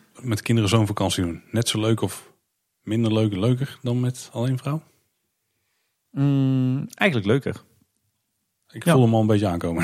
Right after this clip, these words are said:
Speaker 1: <laughs> inderdaad.
Speaker 2: Ja, eigenlijk, eh, nou, het grappige is dat we dat nooit, we hadden altijd gedacht van onze manier van reizen, dat kan niet meer zodra we kinderen hebben. Want citytrips en kinderen, dat gaat
Speaker 1: Mhm.
Speaker 2: niet samen. Eh, maar als je, dus e-, als je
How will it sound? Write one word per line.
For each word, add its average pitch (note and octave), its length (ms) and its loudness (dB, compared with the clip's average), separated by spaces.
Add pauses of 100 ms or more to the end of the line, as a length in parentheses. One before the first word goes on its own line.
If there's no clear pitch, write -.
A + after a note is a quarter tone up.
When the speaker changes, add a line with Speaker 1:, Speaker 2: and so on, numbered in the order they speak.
(100)
Speaker 1:
<laughs> - 60 -4
inderdaad. C3 420 4
Speaker 2:
Ja, - 80 0
eigenlijk, F3 300 4
eh, D#3 100 2
nou, D#3 200 2
het C#3 120 2
grappige F3 220 4
is C#3+ 60 4
dat D3+ 80 6
we B2+ 60 4
dat A#2+ 140 4
nooit, C#3 240 4
we A#2+ 60 4
hadden B2+ 220 4
altijd - 220 -2
gedacht A#2 280 0
van G#2+ 120 4
onze C#3 300 4
manier A2+ 260 4
van G2+ 160 2
reizen, G2+ 460 2 (320)
dat A2 140 0
kan D3 160 4
niet C3 120 4
meer G2 220 2
zodra G2 240 -4
we F#2 80 -6
kinderen C#3 320 -2
hebben. B2+ 240 2 (540)
Want - 340 -6 (100)
citytrips - 580 -4
en - 120 -2
kinderen, F2+ 280 -4
dat F#2 100 -2
gaat G2+ 100 0
Speaker 1:
Mhm. G#2 100 2
Speaker 2:
niet G#2 100 -2
samen. B2+ 380 0 (480)
Eh, G2 760 2
maar F#2+ 180 2
als - 220 -2
je, G2 320 4
dus G2 240 -4
e-, - 220 -2
als - 120 -2
je - 80 -4